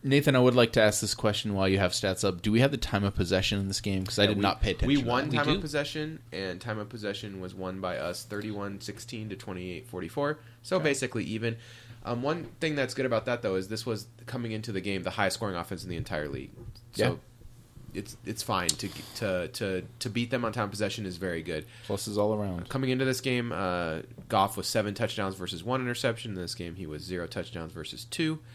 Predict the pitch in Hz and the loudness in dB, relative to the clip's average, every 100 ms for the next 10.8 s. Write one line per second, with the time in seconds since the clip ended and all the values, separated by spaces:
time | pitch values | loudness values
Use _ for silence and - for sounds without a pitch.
0 | - - - - 95 113 101 - 95 98 | -20 -20 -12 -6 0 2 2 -2 -6 -6
1 | 113 92 85 82 80 - - 104 98 104 | -4 -4 -4 -8 -10 -18 -12 -6 -4 -4
2 | 101 104 - 113 - - 147 147 - 143 | -8 -8 -8 -8 -8 -6 -4 -4 -2 -4
3 | - 151 147 - 143 131 120 104 101 92 | -4 -10 -10 -6 -6 -4 -8 -2 -2 -2
4 | - 90 85 85 - - - - - - | -4 -4 -4 -8 -16 -20 -20 -20 -20 -6
5 | - 127 117 101 92 110 117 170 - 90 | -2 0 4 4 4 2 0 0 -2 -6
6 | 71 - - 101 90 85 78 78 80 78 | -8 -8 -8 -8 -8 -8 -10 -10 -10 -10
7 | 67 71 - - 92 82 - - - - | -10 -8 -8 -8 -10 -12 -12 -12 -12 -16
8 | - 156 160 180 170 143 139 123 - 143 | -2 4 6 6 8 6 6 4 4 2
9 | - 160 143 127 127 127 127 127 - 127 | 4 2 4 4 6 6 2 -2 0 4
10 | 123 120 - 120 - 120 139 - | 4 2 2 2 4 2 2 -4